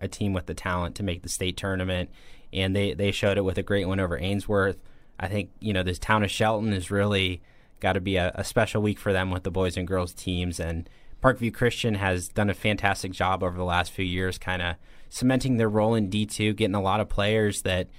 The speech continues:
you know, want to make that kinda state tournament run and giving them the chance to in their program. So gonna be great to see them back at, at the state tournament.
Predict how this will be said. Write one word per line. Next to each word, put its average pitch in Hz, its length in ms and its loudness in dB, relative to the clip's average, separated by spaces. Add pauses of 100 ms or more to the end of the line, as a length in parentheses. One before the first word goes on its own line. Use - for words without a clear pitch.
(260)
you 101 100 -2
know, 95 100 2
want 95 300 2
to 90 260 0
make 92 220 0
that 90 200 0
kinda 92 200 -4
state 95 260 -2
tournament 95 420 -4
run 92 420 0 (340)
and 92 180 -2
giving 104 240 2
them 92 120 0
the 90 60 -2
chance 98 340 -2
to 95 180 -4
in 87 80 0
their 87 100 0
program. 85 500 -2
So 85 240 -6
gonna 90 200 -4
be 87 160 -4
great 87 240 -4
to 87 100 -8
see 80 200 -8
them 82 120 -6
back 80 240 -8
at, 80 220 -6 (160)
at 90 80 -8
the - 80 -10
state - 260 -6
tournament. 85 460 -6